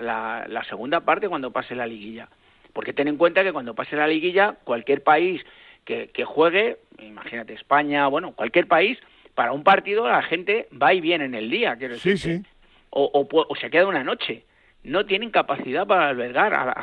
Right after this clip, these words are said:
Speaker 1: a la gente, porque en, en un campo de esos de cuarenta mil, pues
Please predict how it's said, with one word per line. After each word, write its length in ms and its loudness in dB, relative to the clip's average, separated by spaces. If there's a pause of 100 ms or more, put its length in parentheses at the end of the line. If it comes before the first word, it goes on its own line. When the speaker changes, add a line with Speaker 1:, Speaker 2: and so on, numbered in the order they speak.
(160)
Speaker 1:
a 100 2
la 120 2
gente, 260 -2
porque 340 -10 (340)
en, 220 -10
en 120 -8
un 100 -6
campo 280 4
de 60 4
esos 180 -2
de 100 0
cuarenta 420 -4
mil, 300 -4
pues 160 -12